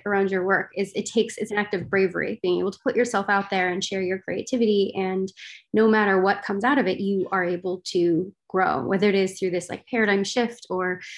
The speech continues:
just having a conversation, uh, seeing other people's work. Um, I, I love that they're, I love that people are taking your classes and that they're sold out. That is so exciting.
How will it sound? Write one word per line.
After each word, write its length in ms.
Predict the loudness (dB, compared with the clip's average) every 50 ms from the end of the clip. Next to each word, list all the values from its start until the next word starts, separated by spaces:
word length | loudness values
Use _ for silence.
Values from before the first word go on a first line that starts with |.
| -14 -4 -4
just 140 | -2 -2 0
having 320 | 2 2 4 4 6 4
a 80 | 4 4
conversation, 760 | 2 0 0 2 0 2 2 0 0 2 2 2 4 4 2 2 0
uh, 400 | 0 0 0 0 -2 -4 -4 -6
seeing 400 | -8 -8 -2 2 4 4 4 4
other 160 | 4 2 0
people's 360 | -2 -4 -10 -8 -6 -8 -4
work. 340 | -2 2 2 2 2 2 -2 -12 _ _ -20 -20 -20 -20 _ -2
Um, 300 | 0 2 2 2 0 0 0
I, 160 | 2 2 2
I 120 | 2 2 4
love 220 | 4 4 4 6
that 240 | 6 4 4 2 0
they're, 260 | 2 2 4 4 2 2
I 60 | 0 0
love 120 | 0 0
that 120 | 0 -2 -2
people 180 | -2 -4 -2
are 40 | -2
taking 260 | 0 0 2 2 4
your 100 | 2 2
classes 400 | 2 2 0 0 0 -4 -4 -4
and 140 | -2 -2 -2
that 100 | -2 -2 -4
they're 140 | -6 -6
sold 300 | -6 -6 -6 -4 -4 -2 2
out. 280 | 2 4 4 2 0 -2
That 120 | -2 -2 -2
is 220 | -4 -6 -8 -14 _ _ _ -14
so 260 | -4 0 0 0 0
exciting. 580 | -2 -4 -4 0 0 2 2 2 2 0 0